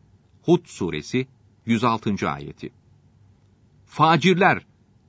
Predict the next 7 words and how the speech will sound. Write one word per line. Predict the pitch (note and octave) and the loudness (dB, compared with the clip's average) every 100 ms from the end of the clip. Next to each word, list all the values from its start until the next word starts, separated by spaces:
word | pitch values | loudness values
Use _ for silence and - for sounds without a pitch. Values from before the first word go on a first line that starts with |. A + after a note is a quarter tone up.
| - | 0
kafirler | C3+ C3 D3 D3 D3 B2+ | 2 4 2 4 2 0
cehennemdedir. | G#2+ D3 D3 C#3 C3+ A#2+ C3 C#2+ - _ _ _ _ _ _ _ - | 0 2 2 2 2 2 0 -2 -14 _ _ _ _ _ _ _ -4
İnfitar | A2 A#2 A2 A2+ | -4 -2 -2 -4
suresi | G2+ - D2+ C#2+ - G#2+ _ - | -6 -12 -12 -12 -8 -10 _ -8
on | A#2 A#2+ | -2 0
dördüncü | G2+ F2 E2+ D2+ D2+ | 0 -2 -4 -8 -10
ayeti. | C#2+ C#2 - - | -10 -12 -14 -18